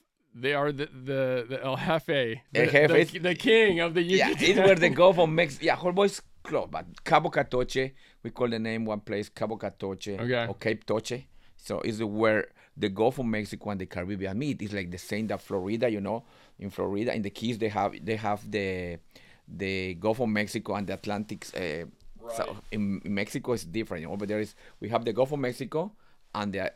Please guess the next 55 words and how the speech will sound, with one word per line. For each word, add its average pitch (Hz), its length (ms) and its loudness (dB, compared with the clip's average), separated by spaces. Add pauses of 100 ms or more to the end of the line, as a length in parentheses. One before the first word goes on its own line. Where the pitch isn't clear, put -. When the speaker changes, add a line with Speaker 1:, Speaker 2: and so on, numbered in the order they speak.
(100)
Speaker 2:
and 101 240 -4
the 95 320 -4
Atlantic 98 540 -8
side, - 260 -10
or 214 100 0
the 117 100 0
Caribbean 107 380 2
side, - 280 -12
sorry. - 180 -16 (480)
Speaker 1:
Yeah. 98 200 -4 (200)
So 127 320 -2
Speaker 2:
Right. - 180 -8 (640)
Speaker 1:
one 165 140 2
of 156 80 2
the 139 80 2
things 147 340 2
that 131 280 4
I 131 440 0 (360)
found 127 240 2
interesting 123 600 0
was 113 400 0
we 135 120 2
were 127 260 2 (120)
leaving 127 360 -2
Hobosch 117 420 -2
one 113 160 -4
day. 110 480 -2
We're 110 240 -4
running 120 320 -2
down 120 220 -2
the 113 60 -6
beach. 110 560 -12 (140)
Um, 107 640 -6
we're 120 140 -6
not 107 160 -6
running 113 180 -6
down 107 140 -4
the 98 40 -12
beach. 98 240 -6
We're 117 180 0
in 123 120 0
a 117 60 -2
boat 117 340 0 (240)
in 117 200 -6
the, 110 380 -6
<laughs> - 140 -8
in 120 120 -6
the 110 100 -8
sea, 120 420 -4
and 113 220 -6
we're 117 100 -4
going 117 320 -4
along 135 400 -2
the 120 80 -2
beach. 98 460 -10